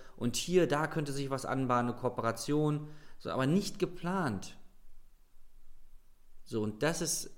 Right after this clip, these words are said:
fatal. Ja. Ich habe heute gerade zweieinhalb Stunden, ähm, ja, unsere, wir haben verschiedenste Tabellen, die wir pflegen. Und die habe ich alle mal, äh, ja, für zweitausendzweiundzwanzig fit gemacht, vorbereitet. Und da gibt's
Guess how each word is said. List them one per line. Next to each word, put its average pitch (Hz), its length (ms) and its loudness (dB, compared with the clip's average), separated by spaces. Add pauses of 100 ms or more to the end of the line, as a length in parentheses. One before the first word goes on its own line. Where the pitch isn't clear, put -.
(120)
fatal. 113 560 0 (640)
Ja. 90 300 -6 (420)
Ich - 80 -6
habe 143 140 0
heute 165 180 4
gerade 151 220 2
zweieinhalb 147 500 2
Stunden, 147 640 -2
ähm, 110 560 0 (180)
ja, 92 160 -2
unsere, 92 560 -4 (460)
wir - 40 -10
haben 101 80 -8
verschiedenste 127 520 -2
Tabellen, 127 440 4
die 127 140 -2
wir 123 100 2
pflegen. 117 520 0 (1400)
Und 101 100 -6
die 113 60 2
habe 120 80 4
ich 120 100 -2
alle 123 140 4
mal, 110 760 4
äh, - 40 -8
ja, 92 120 -4
für - 460 -6
zweitausendzweiundzwanzig 110 1160 -2 (360)
fit - 300 -2
gemacht, 180 380 4
vorbereitet. 143 840 4 (500)
Und 110 500 0
da 117 80 4
gibt's - 380 -4